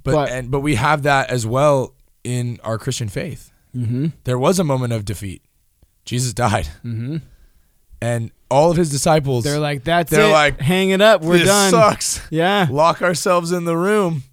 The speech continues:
Speaker 1: and we're not coming out 'cause they'll get us next."
Speaker 2: The two were walking out of Jerusalem. They're
Speaker 1: Yeah.
Speaker 2: like, "See ya.
Speaker 1: Yeah.
Speaker 2: Our, our Savior,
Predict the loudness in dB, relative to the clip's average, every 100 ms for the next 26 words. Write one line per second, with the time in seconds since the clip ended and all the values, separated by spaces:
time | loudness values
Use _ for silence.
0 | _ _ -4 -4 -2 -2 0 -2 -2 -2
1 | -2 0 0 0 2 2 0 -2 -4 -4
2 | -4 -8 -4 0 0 0 0 2 2 0
3 | -4 0 0 0 -2 -4 -2 -2 -2 -2
4 | 0 2 0 -2 -8 -8 -2 2 2 0
5 | -4 -2 0 0 -2 -4 -2 -2 0 -2